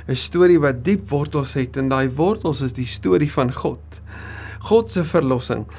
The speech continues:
God se verbond, God wat vir Abraham kies, en Abraham wat vanuit geloof die wêreld ingaan om 'n seën vir die nasies te wees." Paulus kom sê, "Julle word ingeënt op daai storie.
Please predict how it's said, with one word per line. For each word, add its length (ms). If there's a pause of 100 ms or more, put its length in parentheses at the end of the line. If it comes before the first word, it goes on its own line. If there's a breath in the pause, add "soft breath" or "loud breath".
(240 loud breath)
God 300
se 120
verbond, 720 (280 loud breath)
God 260
wat 180
vir 100
Abraham 500
kies, 280 (340 loud breath)
en 280
Abraham 320
wat 140
vanuit 280
geloof 1040
die 160
wêreld 460
ingaan 260
om 120
'n 40
seën 320
vir 100
die 120
nasies 680
te 140
wees." 320 (720 loud breath)
Paulus 240
kom 100
sê, 120
"Julle 200
word 200
ingeënt 440
op 120
daai 180
storie. 460